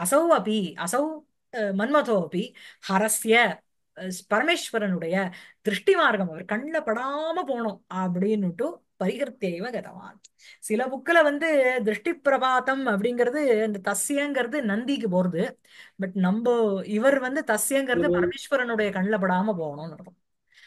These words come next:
Speaker 1: க-, பரமேஸ்வரன் தியானம் தானே பண்ணிட்டு இருக்கார், அவருக்கு எப்படி தெரியும் அப்படின்னா தெரியும். தியான அவஸ்தையில இருந்தாலும்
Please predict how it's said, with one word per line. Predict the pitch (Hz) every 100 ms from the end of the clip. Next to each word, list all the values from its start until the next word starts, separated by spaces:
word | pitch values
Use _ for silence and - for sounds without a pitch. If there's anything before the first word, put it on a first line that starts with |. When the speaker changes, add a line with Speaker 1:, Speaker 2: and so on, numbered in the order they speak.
| - -
Speaker 1:
க-, | 196 143 147
பரமேஸ்வரன் | 170 277 294 302 294
தியானம் | 220 220 285 294
தானே | 311 311
பண்ணிட்டு | 269 269 240
இருக்கார், | 233 269 269 185 -
அவருக்கு | 196 226 214
எப்படி | 214 269 269
தெரியும் | 240 262 254
அப்படின்னா | 247 185 202 294
தெரியும். | 226 202 185 - _ _ _
தியான | 175 185 220 214
அவஸ்தையில | 214 240 220 214
இருந்தாலும் | 214 269 269 294 440